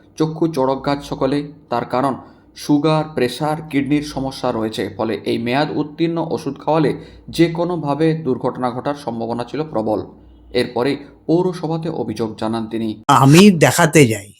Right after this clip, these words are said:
Speaker 2: আমার এমনিতে কিডনির রোগ, তারপরে শ্বাস ইয়ে আছে, ওই সুগার, প্রেশার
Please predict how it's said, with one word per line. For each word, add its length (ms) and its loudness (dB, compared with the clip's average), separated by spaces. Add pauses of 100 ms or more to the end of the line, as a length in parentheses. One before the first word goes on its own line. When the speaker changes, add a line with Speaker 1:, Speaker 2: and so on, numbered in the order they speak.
Speaker 2:
আমার 260 4
এমনিতে 460 8 (880)
কিডনির 420 8
রোগ, 420 10 (640)
তারপরে 440 8
শ্বাস 360 4 (120)
ইয়ে 320 10
আছে, 420 6 (760)
ওই 260 6 (380)
সুগার, 520 10
প্রেশার 560 6